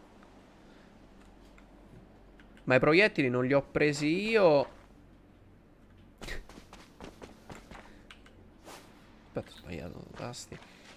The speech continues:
Allora, datemi un attimo perché qua possiamo vedere che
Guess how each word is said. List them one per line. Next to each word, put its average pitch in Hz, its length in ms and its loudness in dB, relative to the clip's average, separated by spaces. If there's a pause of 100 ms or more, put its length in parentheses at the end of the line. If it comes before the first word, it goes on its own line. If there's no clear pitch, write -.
(140)
Allora, 117 600 8
datemi 185 440 6
un 196 60 4
attimo 175 340 2
perché 139 320 2
qua 107 340 6 (500)
possiamo 120 520 2
vedere 123 480 4
che 110 400 0